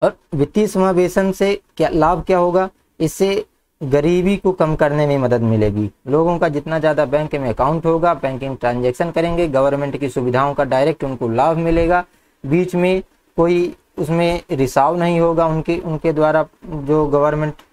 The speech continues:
द्वारा भेजी गई जो पेमेंट है, इससे गरीबी को कम करने में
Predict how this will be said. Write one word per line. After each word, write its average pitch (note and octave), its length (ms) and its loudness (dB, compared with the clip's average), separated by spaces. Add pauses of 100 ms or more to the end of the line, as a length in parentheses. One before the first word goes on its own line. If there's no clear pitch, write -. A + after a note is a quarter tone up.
द्वारा C#3+ 400 0
भेजी C3+ 320 0
गई C#3+ 240 2
जो C#3+ 120 -2 (140)
पेमेंट D3+ 340 0
है, F3 220 -2 (380)
इससे D#3 260 0
गरीबी D#3 460 0 (240)
को D#3 80 0
कम E3 220 0
करने C#3+ 320 0
में E3+ 220 -2